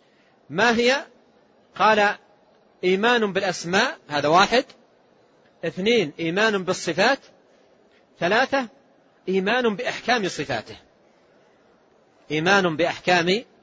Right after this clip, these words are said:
صفاته. هذه ثلاثة مراتب أو درجات أو أركان للإيمان بأسماء الله تبارك وتعالى: أن تؤمن بالاسم، وأن تؤمن بالصفة التي دل عليها الاسم،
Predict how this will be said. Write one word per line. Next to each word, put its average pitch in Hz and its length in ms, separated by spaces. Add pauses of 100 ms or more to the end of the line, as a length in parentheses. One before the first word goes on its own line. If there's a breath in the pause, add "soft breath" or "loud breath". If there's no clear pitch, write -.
(160)
صفاته. 165 500 (640)
هذه 226 400
ثلاثة 214 440 (100)
مراتب 170 480 (100)
أو 190 120
درجات 180 520 (140)
أو 226 60
أركان 262 640 (1200)
للإيمان 254 760 (840)
بأسماء 240 500
الله 214 280
تبارك 185 440
وتعالى: 139 520 (720 soft breath)
أن 196 140
تؤمن 254 360
بالاسم، 185 480 (1300)
وأن 220 260
تؤمن 269 380
بالصفة 262 560
التي 254 260
دل 262 240
عليها 240 360
الاسم، 208 500